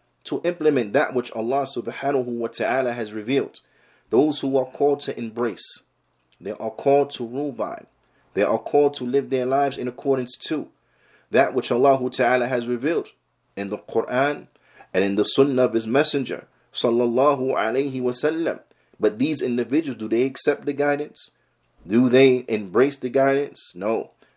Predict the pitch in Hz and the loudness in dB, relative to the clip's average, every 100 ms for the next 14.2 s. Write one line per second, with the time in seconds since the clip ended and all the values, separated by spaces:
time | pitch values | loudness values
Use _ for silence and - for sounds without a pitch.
0 | _ - - 113 131 120 107 98 104 - | _ -8 -2 0 2 2 2 0 -4 0
1 | 139 98 107 120 101 - - _ _ _ | 0 0 0 0 -2 -6 -12 _ _ _
2 | 80 101 107 - - 127 143 139 - 123 | -4 -2 -2 -6 -4 2 2 2 2 2
3 | 127 160 147 135 127 123 127 147 143 120 | 4 2 0 -4 -4 0 2 2 0 -4
4 | 113 110 104 - 131 123 - 95 92 101 | -6 -6 -8 -6 -6 -6 -8 -6 -6 -8
5 | - 160 160 190 110 104 - 120 113 117 | -8 -6 -2 -2 -2 -8 -4 -4 -2 0
6 | 123 - - - - - _ - 95 117 | -2 -4 -14 -14 -18 -20 _ 0 4 4
7 | 143 139 _ _ _ _ _ _ _ _ | 2 -8 _ _ _ _ _ _ _ _
8 | _ _ - - - - 113 156 139 131 | _ _ -20 -20 -8 4 8 8 6 0
9 | 123 143 143 135 131 127 - 139 131 127 | -2 0 0 2 0 0 0 2 0 -2
10 | 120 139 120 120 120 131 135 127 117 113 | 0 -2 0 -4 -2 -2 -2 -4 -4 0
11 | 127 127 117 110 104 104 120 120 92 135 | -2 -2 -10 -8 -8 -4 -4 -6 -4 -2
12 | 147 127 - _ _ _ _ _ _ _ | 0 -2 -8 _ _ _ _ _ _ _
13 | _ - 123 - 170 170 127 127 139 131 | _ -2 -2 4 8 8 8 0 2 2
14 | 120 - | 2 -6